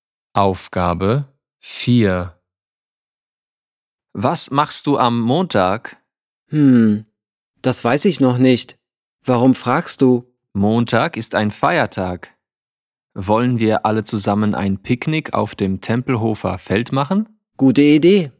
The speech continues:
Speaker 2: Wir können gegen Mittag zusammen grillen.
Speaker 1: Kannst du grillen?
Speaker 2: Ja, das kann ich. Und ich kann auch einen Grill mitnehmen.
Speaker 1: Das ist super. Ich bringe Würste mit. Was brauchen wir noch?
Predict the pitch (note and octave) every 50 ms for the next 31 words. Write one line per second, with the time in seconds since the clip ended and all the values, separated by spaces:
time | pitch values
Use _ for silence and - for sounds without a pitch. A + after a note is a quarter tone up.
0 | _ _ _ _ _ _ _ _ _ _ - F#3+ G#3 G3+ - E3 E3 D#3+ D3 C#3
1 | C3+ C#3+ C3+ C3+ B2+ B2+ C#3+ - D#3+ C3+ - - C3+ A2 B2+ B2 B2+ B2+ B2 B2
2 | B2 A#2+ A#2+ A#2+ A#2 _ _ _ _ _ _ _ _ - - G2+ G2 F#2+ - -
3 | - F#2 - G2 G2 G2 B2+ E3+ A3 B3+ C4+ - _ _ _ _ _ _ _ -
4 | B2 D#3 F3+ G3 E3+ D3 C#3 - - - D3 D#3+ D#3 B2 A#2 A2+ - - - _
5 | _ _ _ _ _ _ _ _ - - C3 A#2+ B2+ A2+ - - C#3 C#3 C#3 C#3+
6 | - - C#3 C#3 D3 D3 C3+ C3 E3+ G3+ G#3 D#3 A#2+ - A2 A#2 A#2 A#2 A#2 A2+
7 | A#2 A#2 A#2 _ _ _ _ _ _ _ - - - G#2 - A#2+ A#2 - - -
8 | - A#2 D3 G3 G3 - G#2+ F#2+ F2+ F2+ F#2 - _ _ _ _ _ _ _ _
9 | _ _ _ _ _ _ - D#3 E3+ - - - C#3 C#3+ D3 C#3+ C3 B2 A2+ G2
10 | G2+ A#2 A#2+ C3+ - - - A#2 G2 F#2 F2 D#2+ - - - _ _ _ _ _
11 | _ _ _ _ _ _ _ - G#2 G2 G2 A#2+ D3 - - - - C3 C#3+ C#3
12 | - C#3+ C3 B2+ C3 C3 C#3+ D3+ C#3+ A#2 - - -